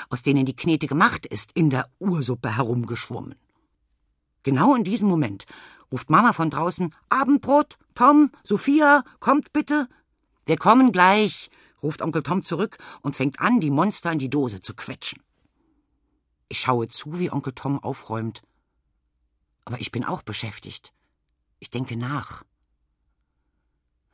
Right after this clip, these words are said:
Auf dem Weg in die Wohnstube fasse ich Onkel Toms Hand und frage, "Wenn die Erde nicht ein Jahr bräuchte auf ihrem Weg um die Sonne, sondern nur eine Woche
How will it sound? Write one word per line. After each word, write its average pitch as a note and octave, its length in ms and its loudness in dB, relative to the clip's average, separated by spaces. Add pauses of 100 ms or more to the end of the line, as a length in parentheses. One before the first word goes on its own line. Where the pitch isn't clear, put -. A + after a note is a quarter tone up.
(340)
Auf - 120 -10
dem B2 220 -4
Weg G3 220 -4
in G#3+ 80 -2
die D#3+ 160 -4
Wohnstube C3 640 -4 (280)
fasse - 340 -8
ich G3+ 200 -8
Onkel C3 200 -8
Toms B2 360 -8
Hand F3+ 280 -8 (100)
und E3 120 -8
frage, D3 500 -6 (1000)
"Wenn D3+ 180 -2
die C#3+ 220 -6
Erde F#3+ 280 -4
nicht - 360 -6
ein C#3+ 160 -2
Jahr D#3 280 -2
bräuchte A#2 480 -8
auf F#2+ 100 -12
ihrem A2+ 300 -4
Weg B2+ 240 -4
um A#2+ 100 -6
die B2+ 80 -4
Sonne, A#2 380 -6 (600)
sondern C3 520 -4
nur C3+ 160 -2
eine B2+ 240 -4
Woche C#3 320 -6